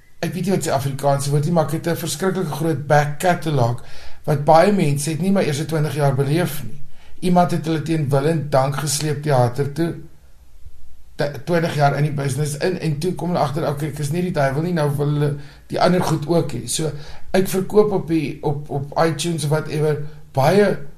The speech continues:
van my stokou musiek aan baie jong mense wêreldwyd wat nou iets agtergekom het en wil die ander goed ontdek. So, dis vir my verblydend, want ek meen,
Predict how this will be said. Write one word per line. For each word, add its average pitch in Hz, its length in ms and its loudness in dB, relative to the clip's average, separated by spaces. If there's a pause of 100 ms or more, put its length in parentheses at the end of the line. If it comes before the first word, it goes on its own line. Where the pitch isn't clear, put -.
van 156 180 0
my 156 140 2
stokou - 600 -2
musiek 135 500 -2
aan 143 220 0
baie 160 320 2
jong 147 220 2
mense 131 280 0
wêreldwyd 156 720 2
wat 139 220 -2
nou 135 280 0 (1500)
iets 151 200 -2
agtergekom 143 680 0
het 202 180 0
en 160 300 -2
wil 156 420 -2 (200)
die 151 200 -2
ander 170 220 2
goed - 260 -2
ontdek. 123 440 0 (300)
So, 165 260 -2 (240)
dis 160 160 0
vir 185 140 0
my 185 80 2
verblydend, 165 880 4 (200)
want 143 340 4 (920)
ek 123 120 -8
meen, 165 120 -2